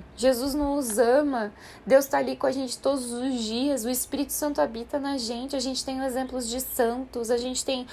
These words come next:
os anjos. E o que a gente tá fazendo pra mudar, sabe? Será que a gente de fato tá se reconciliando mesmo com Deus?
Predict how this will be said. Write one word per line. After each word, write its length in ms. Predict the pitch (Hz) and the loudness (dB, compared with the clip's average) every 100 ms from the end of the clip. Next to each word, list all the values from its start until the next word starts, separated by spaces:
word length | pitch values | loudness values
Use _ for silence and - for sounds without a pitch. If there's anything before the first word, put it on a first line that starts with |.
| - - | -14 0
os 440 | 254 269 220 - - - | 2 4 0 -6 -6 2
anjos. 720 | 247 269 294 247 233 233 - - - - - - - - - - - - - | 2 4 0 0 -2 -2 -8 -16 -20 -20 -20 -20 -18 -16 -14 -14 -14 -16 -6
E 80 | 294 | -4
o 40 | |
que 100 | - | 0
a 60 | 539 | 2
gente 200 | 427 - | 2 0
tá 140 | 285 | -2
fazendo 320 | 269 240 233 | -2 -4 -4
pra 160 | 233 240 | -4 -4
mudar, 420 | 226 220 226 208 | -2 -2 0 0
sabe? 680 | 208 247 233 208 208 214 214 - - - - - - - - - | -2 2 4 4 0 -2 -4 -6 -20 -20 -20 -20 -20 -20 -20 -2
Será 200 | 294 370 | 2 4
que 100 | 453 | 4
a 40 | |
gente 240 | 339 330 285 | 2 0 -2
de 120 | 262 | -4
fato 420 | - 247 285 320 | 2 4 4 2
tá 160 | - 240 | -2 -2
se 220 | - 254 | 0 2
reconciliando 920 | 240 269 294 294 277 254 233 269 269 | 2 2 0 -2 0 2 2 0 -2
mesmo 500 | 233 233 262 247 208 | -4 -4 -4 -4 -6
com 220 | 226 220 | -6 0
Deus? 500 | 208 233 262 - | 0 0 -2 -10